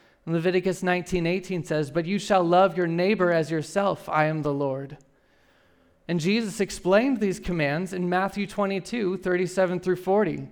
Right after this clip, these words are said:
when a lawyer wanted to test him by asking him what the greatest, uh, what was the greatest commandment. And he said to him, "You shall love the Lord your God with all your heart and with all your soul and with all your mind.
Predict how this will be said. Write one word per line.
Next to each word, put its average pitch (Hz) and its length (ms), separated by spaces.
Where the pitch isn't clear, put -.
when 185 160
a 180 40
lawyer 180 440
wanted 170 300
to 156 100
test - 460
him 143 240
by 170 120
asking 170 440
him 151 200
what 170 220
the 160 80
greatest, 165 600
uh, 147 160
what 165 200
was 175 120
the 175 100
greatest 165 340
commandment. 151 580
And 180 100
he 185 80
said 214 300
to 196 80
him, 165 220
"You 196 260
shall 180 240
love 180 340
the 165 100
Lord 175 320
your 202 160
God 165 360
with 147 160
all 156 260
your 208 160
heart 156 300
and 156 160
with 156 120
all 151 320
your 202 160
soul 170 340
and 165 100
with 165 120
all 151 280
your 160 160
mind. 147 360